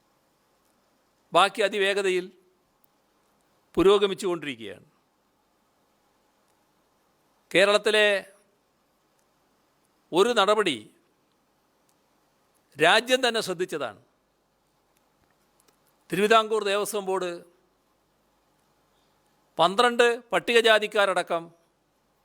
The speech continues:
അറുപത്തിരണ്ട് അബ്രാഹ്മണ ശാന്തിക്കാരെ നിയമിച്ചത് യഥാർത്ഥത്തിൽ നവോത്ഥാന സന്ദേശം ഉൾക്കൊണ്ടുകൊണ്ടുള്ള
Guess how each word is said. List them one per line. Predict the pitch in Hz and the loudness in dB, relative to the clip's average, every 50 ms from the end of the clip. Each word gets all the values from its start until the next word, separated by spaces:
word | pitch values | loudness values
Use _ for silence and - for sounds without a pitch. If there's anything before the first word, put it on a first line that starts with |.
| _ _ _ _ _ _ _ _ _ _ _ _ _ _ _ _ _ _ _ _ _ _ _ _ - 147 | _ _ _ _ _ _ _ _ _ _ _ _ _ _ _ _ _ _ _ _ _ _ _ _ 0 2
അറുപത്തിരണ്ട് | 180 208 226 240 254 254 - 247 233 226 220 220 214 214 208 208 - _ - 143 160 | 4 4 4 4 2 2 0 -2 -2 -2 -2 -2 -4 -4 -6 -10 -16 _ -4 -2 -2
അബ്രാഹ്മണ | 170 180 202 226 240 233 233 233 233 220 220 214 - - | -2 2 4 6 6 6 4 2 0 -2 -4 -4 -4 -4
ശാന്തിക്കാരെ | 185 190 202 196 185 175 214 196 190 190 180 | -4 -4 -4 -4 -4 0 0 0 2 0 -2
നിയമിച്ചത് | 170 170 160 156 131 - 123 104 101 - _ _ _ _ _ _ _ _ _ _ _ _ _ _ _ _ _ _ _ _ _ _ _ _ _ _ _ _ _ _ _ _ _ _ _ _ _ _ _ _ _ _ _ _ _ _ _ _ _ _ _ _ _ _ _ _ _ _ _ _ _ _ _ _ - 147 | -4 -6 -6 -8 -10 -14 -16 -18 -20 -20 _ _ _ _ _ _ _ _ _ _ _ _ _ _ _ _ _ _ _ _ _ _ _ _ _ _ _ _ _ _ _ _ _ _ _ _ _ _ _ _ _ _ _ _ _ _ _ _ _ _ _ _ _ _ _ _ _ _ _ _ _ _ _ _ -2 0
യഥാർത്ഥത്തിൽ | 147 202 208 208 190 214 196 190 208 202 196 196 202 _ _ _ _ _ _ _ _ _ _ _ _ _ _ _ _ _ _ _ _ _ _ _ _ _ _ _ _ _ _ _ _ - | 2 4 2 2 0 -2 -4 -4 -6 -6 -8 -12 -16 _ _ _ _ _ _ _ _ _ _ _ _ _ _ _ _ _ _ _ _ _ _ _ _ _ _ _ _ _ _ _ _ 2
നവോത്ഥാന | 156 185 208 226 233 226 226 214 220 220 196 180 | 4 4 6 4 4 2 2 0 0 0 -2 -6
സന്ദേശം | 190 190 202 202 190 208 202 190 | -6 -4 -4 -4 -2 -4 -4 -6
ഉൾക്കൊണ്ടുകൊണ്ടുള്ള | 180 175 - 202 190 190 185 185 175 175 170 165 | -6 -4 -4 -4 -2 -2 -2 -2 -2 -4 -4 -2